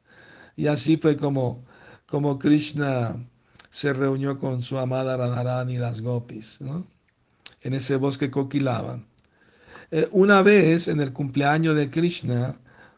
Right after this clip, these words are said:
eh, su padre Nanda Maharaj hizo un gran festival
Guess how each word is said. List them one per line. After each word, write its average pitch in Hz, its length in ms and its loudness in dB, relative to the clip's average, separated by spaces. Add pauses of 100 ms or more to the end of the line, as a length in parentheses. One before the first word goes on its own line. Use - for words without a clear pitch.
(220)
eh, 147 600 0
su 143 260 0
padre 156 300 6
Nanda 156 260 2
Maharaj 143 340 0
hizo 147 140 -2
un 143 80 -4
gran 143 260 -2
festival 139 920 0